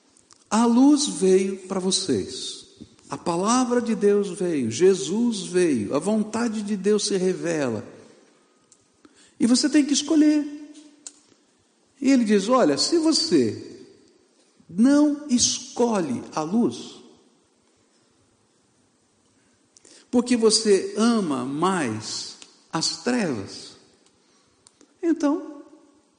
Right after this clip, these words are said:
só resta juízo. Não tem o que fazer. E essa é a grande luta que cada um de nós enfrentamos.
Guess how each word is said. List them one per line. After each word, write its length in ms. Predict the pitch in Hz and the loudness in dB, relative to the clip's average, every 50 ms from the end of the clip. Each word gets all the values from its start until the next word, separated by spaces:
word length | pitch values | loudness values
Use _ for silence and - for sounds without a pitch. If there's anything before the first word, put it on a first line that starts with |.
| _ _ _ _ _ _ _ _ - | _ _ _ _ _ _ _ _ -12
só 200 | - - 330 269 | -6 -4 -4 -4
resta 520 | 175 147 147 156 151 - - - 247 254 - - - - _ _ - | -4 -4 -6 -6 -8 -8 -8 -8 -10 -10 -12 -16 -20 -20 _ _ -8
juízo. 640 | - 285 311 320 311 302 302 302 - - - - - - - - _ _ _ _ _ _ _ _ _ _ _ _ _ _ _ _ _ _ _ _ _ _ _ _ _ _ _ _ _ _ _ _ - | -2 2 4 4 4 4 2 0 -4 -8 -12 -14 -18 -20 -20 -20 _ _ _ _ _ _ _ _ _ _ _ _ _ _ _ _ _ _ _ _ _ _ _ _ _ _ _ _ _ _ _ _ 0
Não 120 | 285 294 | 0 0
tem 200 | 285 285 262 254 | 2 4 4 4
o 60 | 254 | 4
que 120 | 254 - 262 | 4 2 -2
fazer. 480 | - 285 285 277 285 302 311 311 302 285 - - - - - - - - _ _ _ _ _ _ _ _ _ _ _ _ _ _ _ _ _ _ _ _ _ _ _ _ _ _ _ _ _ _ _ _ _ _ _ _ _ _ _ _ _ _ _ _ _ _ _ _ _ _ _ _ _ _ _ _ _ _ _ - | 0 0 -2 0 0 -2 -2 -2 -4 -6 -10 -14 -18 -20 -20 -20 -20 -20 _ _ _ _ _ _ _ _ _ _ _ _ _ _ _ _ _ _ _ _ _ _ _ _ _ _ _ _ _ _ _ _ _ _ _ _ _ _ _ _ _ _ _ _ _ _ _ _ _ _ _ _ _ _ _ _ _ _ _ -8
E 120 | 220 247 | -4 -2
essa 280 | 262 294 285 - - 285 | 0 0 0 0 0 0
é 20 | 262 | 0
a 20 | |
grande 320 | 214 202 247 277 269 247 233 | 0 2 2 2 2 2 2
luta 560 | 208 220 262 285 254 - - 175 131 107 - - - - - - _ _ _ _ _ _ _ - | 0 0 0 0 -2 -2 -4 -4 -4 -4 -6 -10 -16 -20 -20 -20 _ _ _ _ _ _ _ -12
que 100 | 196 196 | -10 -8
cada 320 | 196 - 269 269 254 262 | -4 -2 -2 -2 0 0
um 100 | 254 254 | 0 0
de 100 | 233 240 | 0 0
nós 240 | 233 240 247 254 240 | 0 0 0 2 0
enfrentamos. 1000 | 254 247 254 240 240 214 - - 247 247 247 214 165 - - - - - - | 0 0 -2 -4 -6 -6 -6 -6 -6 -6 -6 -6 -8 -10 -16 -20 -20 -20 -20